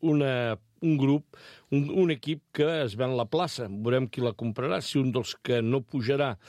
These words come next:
fent la promoció o, diuen, l'Arenys de Munt, que és el que ha perdut categoria. A destacar també amb la primera catalana la victòria del Noia, empat dels Monjos i derrota del Sant Ramon, que se li complica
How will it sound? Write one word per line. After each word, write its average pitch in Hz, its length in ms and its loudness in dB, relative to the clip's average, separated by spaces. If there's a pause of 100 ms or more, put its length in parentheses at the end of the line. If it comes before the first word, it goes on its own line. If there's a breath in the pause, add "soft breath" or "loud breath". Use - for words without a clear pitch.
(240 loud breath)
fent 139 300 -2
la 113 80 -4
promoció 139 520 0 (320)
o, 135 100 2 (260)
diuen, 131 480 2
l'Arenys 113 560 0
de 147 120 2
Munt, 117 240 0
que 110 140 -2
és 101 80 -4
el 101 120 -6
que 107 100 -4
ha 92 60 -8
perdut 101 380 -6 (180)
categoria. 90 640 -8 (840 loud breath)
A 127 320 0
destacar 135 640 -2
també 139 240 -2
amb 160 160 2
la 135 80 0
primera 131 400 -2
catalana 160 600 0
la 156 120 2
victòria 135 480 -2
del 117 160 0
Noia, 180 380 0 (100)
empat 131 400 -2
dels 113 200 -6
Monjos 151 520 0
i 131 40 0
derrota 120 380 0
del 107 140 -8
Sant 151 260 -2
Ramon, 123 360 -2 (520 loud breath)
que 139 160 2
se - 160 -6
li 123 160 -4
complica 117 600 -4